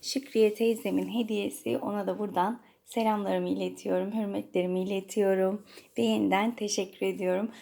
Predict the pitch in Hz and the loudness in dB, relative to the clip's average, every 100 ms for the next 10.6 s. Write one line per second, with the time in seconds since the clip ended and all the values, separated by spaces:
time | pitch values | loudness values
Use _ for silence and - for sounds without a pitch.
0 | - - - 220 185 202 202 226 208 185 | -12 -6 2 2 2 -2 0 0 0 0
1 | 185 226 233 196 196 220 226 - 202 190 | 0 0 0 0 0 0 -2 -4 -4 -4
2 | 190 190 196 196 - 196 190 175 170 180 | -6 -4 -6 -6 -8 -8 -6 -8 -4 -2
3 | 180 240 269 - - - - 320 311 294 | 2 2 0 -8 -16 -14 0 2 6 8
4 | 277 277 262 269 277 277 240 - 247 262 | 8 8 6 6 4 2 -2 0 0 0
5 | 247 - - 208 214 233 - 226 - 233 | -6 -10 -8 2 2 2 0 -4 -2 -2
6 | 226 - 202 196 185 196 247 - - - | -2 -4 -4 -2 0 0 0 -4 -16 -18
7 | _ - - - - 202 190 196 262 247 | _ 0 2 2 2 -2 0 6 6 6
8 | - - 262 262 - _ _ - - 254 | -4 -2 -2 -2 -10 _ _ 0 6 8
9 | 190 196 - _ - - 240 233 - - | 6 0 -4 _ -2 0 0 -2 -4 -4
10 | 214 190 185 185 196 240 | -2 0 2 2 2 -2